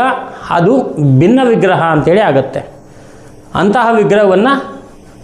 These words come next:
ಖಂಡಿತವಾಗ್ಲೂ ಪೂಜೆ ಮಾಡೋದು ಬಹಳ ಒಂದು ತೊಂದರೆಗೆ ಕಾರಣವಾಗುತ್ತೆ. ಇದು ನಂಬರ್ ಒನ್. ನಂಬರ್ ಟು ಏನಪ್ಪ ಅಂತ ಹೇಳಿದ್ರೆ ಬಳಪದ ಕಲ್ಲು ಇಟ್ಕೋತಾರೆ.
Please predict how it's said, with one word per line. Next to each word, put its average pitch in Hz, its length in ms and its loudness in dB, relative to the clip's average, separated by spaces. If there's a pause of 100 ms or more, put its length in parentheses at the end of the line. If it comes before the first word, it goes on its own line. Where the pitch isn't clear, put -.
(540)
ಖಂಡಿತವಾಗ್ಲೂ 240 680 2 (320)
ಪೂಜೆ 208 240 2
ಮಾಡೋದು 190 440 2
ಬಹಳ 160 360 0
ಒಂದು 180 360 2
ತೊಂದರೆಗೆ 180 920 0
ಕಾರಣವಾಗುತ್ತೆ. 131 920 -2 (600)
ಇದು 247 500 0 (220)
ನಂಬರ್ 175 280 2
ಒನ್. 143 180 2 (200)
ನಂಬರ್ 196 280 2
ಟು 233 120 2
ಏನಪ್ಪ 208 300 0
ಅಂತ 170 160 0
ಹೇಳಿದ್ರೆ 208 540 0 (500)
ಬಳಪದ 214 380 2
ಕಲ್ಲು 254 180 2
ಇಟ್ಕೋತಾರೆ. - 680 -2